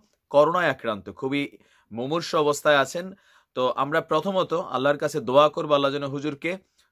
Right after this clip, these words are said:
সুস্থতা দান করে, আল্লাহ যেন তাকে যে শারীরিক কষ্ট বা যেই বিপদ আপদ আছে, সেগুলো থেকে আল্লাহ যেন তাকে ফিরায় আনে। তো আপনার এই বিষয়টা গত,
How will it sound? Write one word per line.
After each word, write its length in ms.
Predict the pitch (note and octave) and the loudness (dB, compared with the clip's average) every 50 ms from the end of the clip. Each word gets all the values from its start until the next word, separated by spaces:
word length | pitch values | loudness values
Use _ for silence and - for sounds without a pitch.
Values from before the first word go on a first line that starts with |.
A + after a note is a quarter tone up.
| _ | _
সুস্থতা 640 | - - F#3 G3+ G#3 - - - A3 G3+ D#3+ G#3 F#3 | -10 -4 -4 -4 -4 -4 -6 -4 -4 -2 2 2 4
দান 220 | E3 D#3 D3+ C#3+ C#3 | 4 4 2 2 0
করে, 220 | C#3+ D3+ D#3+ F#3+ | 0 0 0 0
আল্লাহ 260 | G3+ - C3 B2 B2 | -2 -4 -4 -4 -2
যেন 160 | B2 C3 C3 | -2 -4 -6
তাকে 500 | B2+ - B2+ B2+ - C#3+ C3+ B2+ C3 C3 _ _ _ _ _ - | -4 -4 -4 -4 -4 -4 -4 -4 -4 -6 _ _ _ _ _ -8
যে 120 | B2 C3 B2+ | -6 -6 -6
শারীরিক 400 | - - B2 B2 B2+ C3+ B2 - - | -4 -2 -2 -2 -2 -2 -4 -4 -2
কষ্ট 340 | C3 C#3 C#3 - - - | 0 0 0 0 -2 -2
বা 280 | D#3 C#3+ B2 B2 A#2+ A2 | -2 0 2 2 2 2
যেই 200 | G#2 A#2+ A#2+ A#2+ | 2 0 -4 -4
বিপদ 320 | G#2 B2 A2 - C3 A#2 | -6 -6 -8 -8 -4 -2
আপদ 220 | B2 A#2 A#2+ B2 B2+ | -2 -2 -2 -2 -2
আছে, 220 | A#2+ A#2 - D3+ | -2 -2 -2 -6
সেগুলো 280 | C3+ D3 B2 A#2+ B2 A2+ | -10 -10 -8 -6 -6 -8
থেকে 180 | C#3 C3 - | -8 -6 -6
আল্লাহ 160 | B2 A#2+ A2+ A#2 | -2 -2 -2 -4
যেন 140 | A#2 B2 | -4 -8
তাকে 280 | A2+ B2 A#2 - F3 G#3 - _ _ _ _ _ | -8 -10 -8 -6 -8 -8 -10 _ _ _ _ _
ফিরায় 300 | - - F3 E3 D3 B2+ | -2 2 4 6 6 6
আনে। 180 | G#2 F#2 F2 - _ _ _ _ _ - _ _ _ - | 4 0 -8 -16 _ _ _ _ _ -20 _ _ _ 2
তো 320 | E3+ F3 F3 E3+ F3 E3 _ _ _ _ - - - - - | 4 6 6 6 4 0 _ _ _ _ -20 -20 -16 -6 -4
আপনার 360 | C#3+ D3+ C#3 E3 E3 D#3+ D3+ - - - | -4 -2 2 2 2 2 2 0 -4 -12
এই 180 | - C#3 F3+ F3+ | -8 -4 -4 -2
বিষয়টা 440 | F#3 G3+ - A3 G#3 A3 G#3+ G3+ G3 | -2 -2 -2 0 2 4 6 6 6
গত, 500 | E3 F3 D#3+ D3+ - F3 F3 E3+ E3+ | 4 2 -2 -2 0 0 0 0 0